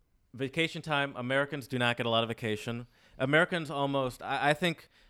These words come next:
regardless of who gets more vacation outside of America, Americans always seem to be the, one of the few countries, there are others, but one of the few countries that glorify working and glorify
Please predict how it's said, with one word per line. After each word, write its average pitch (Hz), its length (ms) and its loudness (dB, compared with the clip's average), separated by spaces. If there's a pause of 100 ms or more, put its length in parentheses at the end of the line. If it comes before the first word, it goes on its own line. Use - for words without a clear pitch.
(220)
regardless 165 440 4
of 143 100 -4
who 151 120 -2
gets 143 200 -4
more 135 160 0
vacation 127 420 -4
outside 117 400 4
of 127 100 4
America, 135 580 2 (460)
Americans 135 560 8
always 120 300 8
seem 120 320 0
to 110 640 0 (100)
be 113 180 0
the, 101 540 0 (200)
one 113 200 0
of 107 60 -2
the 104 340 0
few 131 180 -4
countries, 113 480 -4
there 165 120 0
are 123 60 2
others, 104 320 -2
but 127 120 0
one 123 120 2
of 120 60 -2
the 120 60 -4
few 139 180 -4
countries 117 540 -6
that 107 200 -2
glorify 110 720 0 (580)
working 104 480 -2
and 101 160 -6
glorify 107 720 2